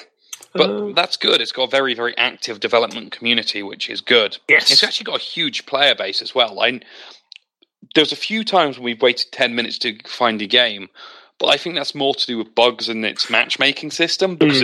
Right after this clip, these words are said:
Speaker 1: it's, you leave that, rejoin, and you can find a game in ten seconds. It's a bit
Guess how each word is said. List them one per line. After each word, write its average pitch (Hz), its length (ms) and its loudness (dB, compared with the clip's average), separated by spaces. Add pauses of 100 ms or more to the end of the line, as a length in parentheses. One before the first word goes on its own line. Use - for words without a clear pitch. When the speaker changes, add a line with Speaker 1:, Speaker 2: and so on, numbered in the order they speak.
Speaker 1:
it's, 131 100 -8
you 123 80 -6
leave 143 340 2
that, 107 320 0 (420)
rejoin, 127 600 0
and 101 80 -6
you 101 60 -4
can - 100 -8
find 117 240 0
a 104 40 -8
game 104 180 0
in 101 80 -10
ten 110 260 -2
seconds. - 680 -2
It's - 180 -12
a 110 40 -4
bit 107 260 4